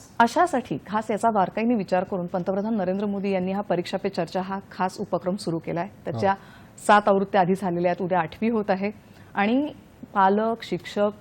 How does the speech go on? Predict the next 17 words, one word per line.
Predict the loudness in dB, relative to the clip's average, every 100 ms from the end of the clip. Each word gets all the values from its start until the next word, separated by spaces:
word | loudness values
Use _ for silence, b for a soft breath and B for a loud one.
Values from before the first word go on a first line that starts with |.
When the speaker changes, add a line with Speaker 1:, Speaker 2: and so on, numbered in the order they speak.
| -16 -20 -20 -20 -20 -4
Speaker 1:
विद्यार्थी | -2 4 4 4 0 -2 -4 -20 -4
यांच्या | -2 0 2 0 0 -4
सगळ्या | -4 0 0 -2
स्तरातून | 0 2 2 2 0 0
जो | -2
त्यांना | -2 0 -2 -2 -4
अभूतपूर्व | -2 2 2 2 0
असा | 0 -2
Speaker 2:
बरोबर. | -6 -4 -2
Speaker 1:
प्रतिसाद | -2 -2 2 2
मिळतोय | 2 0 2
तो |
आपण | 2 2
सगळे | 0 -2
पाहतोच | -2 -4 -4 -2
आहोत. | -4 B B B B B B B 2
तर | 6 6